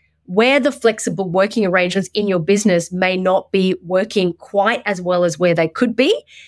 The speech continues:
and some suggestions for some structures and some things that you can put in place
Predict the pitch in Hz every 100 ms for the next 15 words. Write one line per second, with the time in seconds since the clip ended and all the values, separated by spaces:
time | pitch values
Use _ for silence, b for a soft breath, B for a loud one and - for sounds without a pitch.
0 | B - 247 247 247 226 220 240 269 330
1 | 214 208 - 196 180 180 - 208 - 233
2 | 208 208 185 202 196 196 185 175 - 175
3 | - 247 214 190 - 339 311 160 170 -